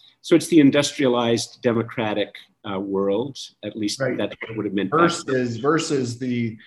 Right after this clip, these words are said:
Speaker 2: you're talking about the gathering of all the Anglican bishops from across the world, very international gathering, but the,
Speaker 1: Yeah.
Speaker 2: the first world, the European-esque worlds,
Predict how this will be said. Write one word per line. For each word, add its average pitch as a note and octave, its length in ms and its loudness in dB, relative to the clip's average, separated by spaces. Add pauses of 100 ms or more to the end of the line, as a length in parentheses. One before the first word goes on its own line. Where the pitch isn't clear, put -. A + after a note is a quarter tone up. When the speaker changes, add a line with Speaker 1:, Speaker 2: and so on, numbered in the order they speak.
(140)
Speaker 2:
you're C3 100 -2
talking C3 260 0
about A#2+ 120 -2
the B2 60 -4
gathering C3 500 0
of A#2 80 -4
all C#3 340 2
the C3+ 140 0
Anglican A#2+ 920 -2 (640)
bishops C3 540 -4
from A2+ 160 -6
across C3 460 -4
the C#3 100 -4
world, A2 500 -4 (300)
very D3 320 6
international B2 760 0
gathering, A2+ 800 -4 (420)
but B2+ 240 -4
the, A2 240 0
Speaker 1:
Yeah. G2+ 80 -2
Speaker 2:
the A#2 80 -4
first C#3+ 480 0
world, A2+ 340 0
the A2+ 80 -2
European-esque A#2 1040 -4
worlds, A2 720 -4